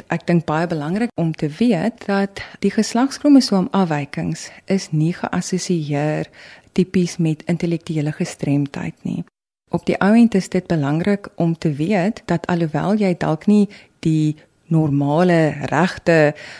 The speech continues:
aantal kromosome het nie, omdat dit die geslagskromosome betrek en nie die ander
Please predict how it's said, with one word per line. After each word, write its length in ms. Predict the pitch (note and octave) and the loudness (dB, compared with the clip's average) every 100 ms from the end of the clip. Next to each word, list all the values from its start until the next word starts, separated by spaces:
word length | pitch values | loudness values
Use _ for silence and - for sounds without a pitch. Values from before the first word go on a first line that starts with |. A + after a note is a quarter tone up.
| - | 0
aantal 340 | F3 G3+ F#3+ F3+ | 4 6 4 2
kromosome 600 | F3 D#3+ D3+ D3+ D3 D#3 | 2 2 0 -2 -2 0
het 260 | G3 B3+ | 2 2
nie, 180 | D#3+ E3 - - | 0 -4 -8 -8
omdat 460 | - G#3+ G#3+ G#3+ D#3+ | 2 6 6 4 2
dit 180 | E3+ E3+ - | 0 0 -4
die 100 | D#3 | -4
geslagskromosome 1080 | E3+ - B3 C4+ - - E3+ D3+ E3 D#3 D3 | -4 0 2 2 0 0 0 2 0 -2 -2
betrek 460 | D#3 - D3+ - | -2 -2 -4 -4
en 160 | F3 F3 | 0 2
nie 140 | G#3+ G#3+ | 2 0
die 120 | - | -2
ander 360 | E3+ G#3 C4+ | 2 6 6